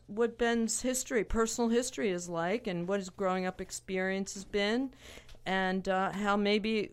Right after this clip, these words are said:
we'll find out how it led to, uh, him being, uh, such a good comedian. And, uh,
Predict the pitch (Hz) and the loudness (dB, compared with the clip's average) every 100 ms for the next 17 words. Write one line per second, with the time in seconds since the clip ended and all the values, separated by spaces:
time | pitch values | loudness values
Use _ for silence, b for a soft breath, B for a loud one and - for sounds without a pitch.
0 | - 208 208 - 202 202 202 185 202 202 | -4 -2 -2 0 2 4 2 2 2 0
1 | 190 - 190 185 190 - 208 190 180 185 | 0 -2 2 2 2 -2 -6 -4 -2 2
2 | 175 170 170 170 - B B B B B | 4 4 4 0 -6 B B B B B
3 | - 202 190 190 190 185 190 185 175 170 | -4 0 2 2 2 2 0 2 2 4
4 | 175 - 190 196 190 - 185 190 190 226 | 0 -2 -6 -4 -4 -4 -4 -2 0 0
5 | 277 302 - 175 180 180 175 175 170 170 | 0 -2 -4 -2 0 2 0 2 2 2
6 | 170 | 0